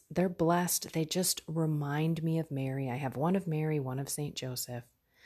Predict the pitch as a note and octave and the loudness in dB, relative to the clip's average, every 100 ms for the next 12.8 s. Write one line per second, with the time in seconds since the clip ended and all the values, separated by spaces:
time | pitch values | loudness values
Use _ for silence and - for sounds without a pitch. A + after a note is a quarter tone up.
0 | - - - - _ E3+ - E3 D#3 - | -20 -18 -20 -20 _ 0 2 2 2 -2
1 | - A3+ G3+ - F#3 F3+ E3+ E3+ - C#3+ | 0 4 6 4 2 2 2 0 -4 -6
2 | C#3 C#3 - - - A3+ G#3+ - F#3 F3+ | -6 -6 -8 -12 -4 0 0 0 0 2
3 | D3 C3+ C3+ - - B2 C3 D3 E3 E3 | 0 0 -4 -4 -8 -8 -4 0 2 4
4 | D#3+ D#3 D#3+ - D3+ D3 D3+ _ - - | 4 2 2 2 2 0 -2 _ -20 -20
5 | - _ _ _ _ - E3 D3 C#3 C#3 | -20 _ _ _ _ -4 2 2 2 -2
6 | B2 - - A3 G3+ - G3+ F#3+ F3+ F3+ | -4 -4 -2 0 2 2 4 4 4 4
7 | F3+ - - A#3 C4 C4+ - F#3 F#3 F3 | 2 0 -2 0 0 0 2 4 4 4
8 | E3+ F#3 A3 E3+ D#3+ D#3+ - D#3 - D#3+ | 4 4 4 4 4 2 2 -2 0 -2
9 | D#3 - E3+ F3 F3+ F#3+ F#3+ F#3+ F#3 D#3 | -2 -4 -2 2 2 4 4 4 2 0
10 | E3 D#3+ E3 F3 - D#3+ D#3 D#3 - D#3+ | -4 -4 -4 -6 -8 -4 -2 -2 -4 -6
11 | D#3 C3+ C#3+ C#3+ F3 A3 A3 D3+ C3+ D3 | -6 -8 -6 -6 -6 -4 -4 -4 -6 -8
12 | - - A3+ G#3+ E3 F#3+ G3+ | -8 -4 2 4 4 2 2